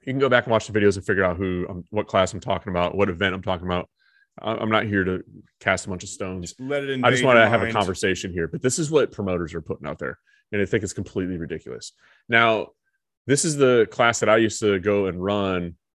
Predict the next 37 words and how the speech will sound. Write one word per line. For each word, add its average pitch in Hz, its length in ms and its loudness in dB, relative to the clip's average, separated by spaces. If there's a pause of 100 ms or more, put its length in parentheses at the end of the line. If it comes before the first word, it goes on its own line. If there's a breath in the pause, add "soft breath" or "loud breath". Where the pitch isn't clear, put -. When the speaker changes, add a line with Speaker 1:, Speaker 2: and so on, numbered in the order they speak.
(120)
Speaker 1:
uh, 92 140 -4
or 98 120 -2
the 98 120 0
event 101 200 0
that 104 60 -4
I 92 60 -2
would 87 100 -4
go 95 80 2
run 87 320 -2
where 87 80 -2
I 85 60 0
put - 240 0
the 95 80 -10
big 95 160 -2
crazy 90 320 0
exhaust 87 400 -2
on 92 100 -4
the 82 60 -6
side 92 260 -2
of 82 80 -6
my 80 100 -6
car 117 360 -2
because 90 320 -6
they 117 100 -4
had 120 140 -2
a - 20 -6
rule 117 460 0
that 104 160 -2
stated 95 420 -2
the 90 60 -6
exhaust 98 420 -2
must 95 320 -4
exit 92 320 -2 (260)
within 87 220 -6
so 113 240 -2
many 107 140 -2
inches 98 400 -6